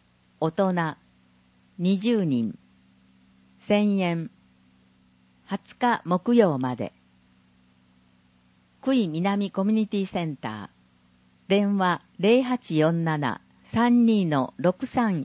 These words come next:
一六。旬の果物を使って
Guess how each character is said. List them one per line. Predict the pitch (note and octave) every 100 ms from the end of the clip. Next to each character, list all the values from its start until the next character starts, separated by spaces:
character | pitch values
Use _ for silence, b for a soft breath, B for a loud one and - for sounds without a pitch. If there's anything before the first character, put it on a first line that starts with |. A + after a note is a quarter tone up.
| C3+
一 | - - E3
六。 | D3 - A#2 - _ _ _ _ _ _ _ _ _ _ _ _ _ _ _ _ _ _ _ _ _ _ _ _
旬 | - A#3 A#3+
の | C4 C4
果 | - B3
物 | B3 G#3+ E3 C#3
を | A#2+
使 | - F3+
っ | F3
て | _ D#3+ D3+